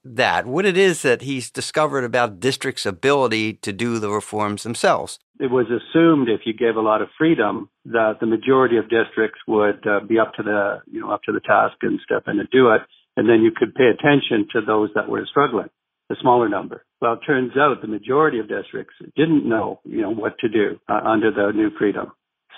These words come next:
Speaker 2: So, so, uh, so that's really what, what was the big surprise. I did a book last year called Freedom From, uh, compared to Freedom To. And freedom from is when you get rid of constraints like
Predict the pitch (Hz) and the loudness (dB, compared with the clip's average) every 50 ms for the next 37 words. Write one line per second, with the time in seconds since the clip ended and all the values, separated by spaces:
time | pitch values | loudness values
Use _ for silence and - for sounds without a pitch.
0 | - - 135 123 117 113 110 110 107 107 107 110 107 - - 123 110 107 107 107 | -4 0 2 4 4 4 2 2 0 -4 -6 -10 -14 -8 -4 -2 0 0 0 -2
1 | 104 107 107 107 104 101 110 - - - 113 107 101 117 147 147 - - 120 113 | -2 -2 -2 -2 -2 -4 -6 -10 -6 -4 -4 0 2 0 0 0 -2 -6 -4 -2
2 | 110 107 104 101 110 101 98 101 104 101 110 107 - - _ _ - - 107 107 | -2 -2 -4 -4 -4 -2 -2 -4 -4 -6 -8 -10 -10 -10 _ _ -12 -8 -6 -6
3 | 101 95 107 101 110 107 - - - 123 - - 123 120 131 123 110 101 98 98 | -6 -6 -6 -4 -2 -4 -4 -4 -6 -8 -2 2 4 6 6 6 4 2 0 -4
4 | - _ _ _ - 113 113 110 123 127 117 104 104 104 113 110 - 127 104 104 | -8 _ _ _ -4 -4 0 2 2 2 2 2 2 0 0 0 2 2 2 2
5 | 101 92 - - 117 113 107 101 - - - 104 101 98 95 - _ _ _ _ | 0 -2 -4 -2 0 0 0 -2 -2 -2 0 0 0 0 -2 -6 _ _ _ _
6 | _ _ _ _ _ _ _ - - - 143 135 135 127 123 110 104 - - - | _ _ _ _ _ _ _ -10 0 2 2 4 4 4 2 2 0 -2 0 2
7 | 120 117 117 113 110 107 104 104 104 - - 107 104 - - - 101 - - - | 2 2 2 2 0 0 -2 -2 -4 -4 -6 -8 -8 -8 -6 -6 -6 -2 0 0
8 | 104 104 104 101 - - 120 110 104 107 98 95 - - 135 117 104 95 85 - | 0 0 -2 -8 -4 0 0 0 2 0 -2 -4 -2 0 2 2 4 2 0 -2
9 | _ _ _ _ _ _ _ _ _ - 104 98 - - 151 135 131 117 104 - | _ _ _ _ _ _ _ _ _ -6 -6 -2 2 4 4 6 6 4 2 0
10 | - - 147 139 123 104 101 - - 104 98 - - 110 107 110 - - - 110 | 0 2 4 4 6 4 2 0 -4 -6 -6 -4 -4 -4 -4 -4 -4 -6 -4 -4
11 | 110 107 104 98 - - 107 104 - - - 107 101 101 98 - _ - 107 104 | -4 -4 -4 -6 -6 -10 -12 -14 -10 -6 -6 -4 -4 -4 -6 -8 _ -8 -8 -8
12 | 104 | -8